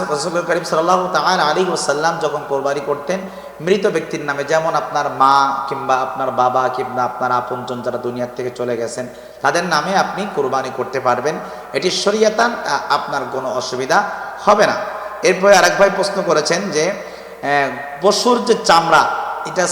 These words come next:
ছাড়ানো যখন শুরু হয় তার আগে, অর্থাৎ পশু জবাই করার পরে নিস্তেজ হয়ে যাওয়ার আগেই, আহ, মানে এর চামড়া ছাড়ানো জায়েজ কিনা? না ভাই, এটা করা যাবে না। অনেক সময় আমরা জবাই করার পরে, আহ, দেখা যায় যে এখনো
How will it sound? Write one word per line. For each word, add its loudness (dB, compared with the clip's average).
ছাড়ানো 8
যখন 2
শুরু 0
হয় 4
তার 6
আগে, 4
অর্থাৎ 0
পশু -2
জবাই 4
করার 4
পরে 4
নিস্তেজ 0
হয়ে 4
যাওয়ার 4
আগেই, 2
আহ, -4
মানে -2
এর 4
চামড়া 2
ছাড়ানো -2
জায়েজ -2
কিনা? -6
না 4
ভাই, -2
এটা 0
করা 0
যাবে -2
না। -6
অনেক 4
সময় 4
আমরা 6
জবাই 6
করার 6
পরে, 4
আহ, -4
দেখা 2
যায় 4
যে 2
এখনো -2